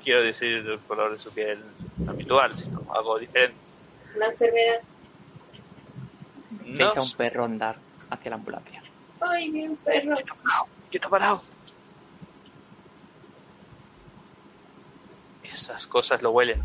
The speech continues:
Speaker 2: ¿Algo van a hacer mal?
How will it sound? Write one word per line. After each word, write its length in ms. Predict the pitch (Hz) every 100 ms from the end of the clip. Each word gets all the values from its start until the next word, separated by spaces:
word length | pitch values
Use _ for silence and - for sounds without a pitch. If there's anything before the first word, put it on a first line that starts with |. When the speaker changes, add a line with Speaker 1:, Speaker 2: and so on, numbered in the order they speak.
| - - - - - - - - - - - - - -
Speaker 2:
¿Algo 380 | 202 202 208 233
van 180 | 220 220
a 40 | 220
hacer 280 | 214 220 208
mal? 320 | 190 190 254